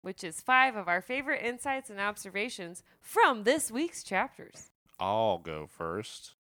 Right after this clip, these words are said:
Speaker 2: My first insight or observation was that it's fucking hilarious when Darrow tries to talk like an <laughs> obsidian. <laughs> Like,
Speaker 1: Can you read some of those quotes?
Speaker 2: <laughs> Yes,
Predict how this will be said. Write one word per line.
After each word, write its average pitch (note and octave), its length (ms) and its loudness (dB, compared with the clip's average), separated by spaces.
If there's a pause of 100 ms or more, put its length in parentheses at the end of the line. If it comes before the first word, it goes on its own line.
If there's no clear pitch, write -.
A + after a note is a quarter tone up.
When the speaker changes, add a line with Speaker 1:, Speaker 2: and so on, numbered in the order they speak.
(220)
Speaker 2:
My A2 180 -4
first - 540 -8 (180)
insight E2 480 -8
or E2+ 240 -12
observation D#2 800 -12 (760)
was F#2 220 -6
that F2 280 -4 (180)
it's G#2+ 180 -10
fucking B2 420 -10
hilarious E2+ 960 -4
when F2 340 -6
Darrow E2+ 320 -2
tries D#2+ 320 -6
to D#2+ 80 -14
talk D#2+ 340 -4
like D#2+ 220 -6
an E2+ 100 -8
<laughs> - 0 -
obsidian. - 960 -6 (120)
<laughs> A3 240 8
Like, - 680 6
Speaker 1:
Can C4+ 200 -2
you C#4 160 -4
read A3+ 240 -4
some B3 100 -6
of A3+ 80 -8
those G#3 200 -8
quotes? F#3 380 -6 (340)
Speaker 2:
<laughs> - 340 -8
Yes, - 800 -4